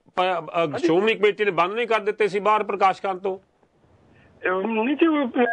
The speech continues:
Speaker 2: ਇਹਦੇ ਵਿੱਚ ਜਿਹੜਾ ਇਸ ਟਾਈਮ 'ਤੇ ਜੋ ਸਾਡੇ ਕੋਲ ਜਿਹੜੇ ਸਾਹਮਣੇ ਆਏ ਨੇ, ਇਹਦੇ ਵਿੱਚ ਸਵੇਰੇ ਅਸੀਂ ਅਜੇ ਬੋਰੇ ਖੋਲ੍ਹਣੇ ਆ। ਅਸੀਂ ਰਾਤ ਇੱਥੇ ਹੀ ਬੈਠੇ ਆ।
Speaker 1: ਹਾਂਜੀ।
Speaker 2: ਇਹ ਜਿਹੜਾ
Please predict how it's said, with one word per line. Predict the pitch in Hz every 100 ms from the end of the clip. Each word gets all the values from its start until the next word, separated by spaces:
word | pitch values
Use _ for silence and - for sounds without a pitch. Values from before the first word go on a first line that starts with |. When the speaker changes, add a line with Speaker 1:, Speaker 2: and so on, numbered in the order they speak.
| -
Speaker 2:
ਇਹਦੇ | 233
ਵਿੱਚ | 233 240 240
ਜਿਹੜਾ | 190 226 240 220
ਇਸ | - 185 185
ਟਾਈਮ | 220 220
'ਤੇ | 226
ਜੋ | 196 214
ਸਾਡੇ | 208 160 170
ਕੋਲ | - 196
ਜਿਹੜੇ | 196 196
ਸਾਹਮਣੇ | - 165 190
ਆਏ | 160 151
ਨੇ, | 156 196
ਇਹਦੇ | 208 190 196
ਵਿੱਚ | 196 -
ਸਵੇਰੇ | - 156 175
ਅਸੀਂ | 175 180
ਅਜੇ | 185
ਬੋਰੇ | 185 147 160
ਖੋਲ੍ਹਣੇ | - 147 175
ਆ। | 226 -
ਅਸੀਂ | - 190
ਰਾਤ | 139 143 143
ਇੱਥੇ | 139 165
ਹੀ | 160 202
ਬੈਠੇ | 143 135 156
ਆ। | 180 - -
Speaker 1:
ਹਾਂਜੀ। | 147 139 110
Speaker 2:
ਇਹ | 143
ਜਿਹੜਾ | 180 180 180